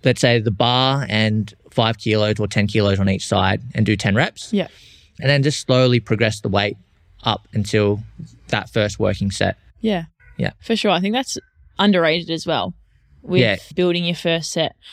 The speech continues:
Speaker 2: Obviously, you don't wanna exhaust the muscle. So you can even, I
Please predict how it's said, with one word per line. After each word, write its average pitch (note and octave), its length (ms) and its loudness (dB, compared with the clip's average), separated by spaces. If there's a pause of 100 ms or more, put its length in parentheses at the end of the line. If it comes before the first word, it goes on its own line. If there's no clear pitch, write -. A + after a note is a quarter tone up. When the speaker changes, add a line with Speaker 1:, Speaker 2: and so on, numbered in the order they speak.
(160)
Speaker 2:
Obviously, B3 400 0
you C#4+ 80 2
don't C4 140 0
wanna G#3+ 160 2
exhaust F#3 540 0
the F#3+ 80 -2
muscle. F3 500 -4 (340)
So - 160 2
you F#3+ 80 4
can G#3 120 2
even, A3+ 300 2
I A3+ 340 0